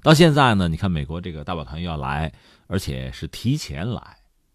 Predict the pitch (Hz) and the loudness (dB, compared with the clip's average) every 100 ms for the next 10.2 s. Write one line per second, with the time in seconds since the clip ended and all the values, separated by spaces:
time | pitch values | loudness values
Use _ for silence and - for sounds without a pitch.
0 | _ - - 135 160 - 165 82 71 - | _ -12 -4 -2 -2 2 2 2 -6 -10
1 | 64 69 65 67 67 55 58 58 57 55 | -10 -10 -10 -12 -12 -14 -14 -16 -16 -20
2 | - - - _ _ - - 135 107 76 | -20 -20 -20 _ _ -18 -2 0 0 -4
3 | 65 65 67 67 55 58 - 80 76 73 | -10 -12 -10 -10 -12 -14 -10 -10 -10 -16
4 | - _ _ _ _ _ - 127 117 165 | -18 _ _ _ _ _ -2 0 6 8
5 | 143 82 - 85 - - _ _ _ - | 8 6 -4 -6 -6 -10 _ _ _ -8
6 | 76 73 113 117 110 117 120 107 _ _ | -4 -4 0 2 2 2 2 -2 _ _
7 | _ _ 110 104 90 107 117 127 107 90 | _ _ -4 -4 -4 -6 -6 -4 -4 -2
8 | 73 90 85 69 69 - 78 85 82 67 | -4 -2 -2 -2 -6 -8 -6 -4 -2 -4
9 | 64 78 95 87 82 76 - 76 - 110 | -8 -10 -8 -10 -10 -10 -8 -8 -8 -10
10 | 110 | -10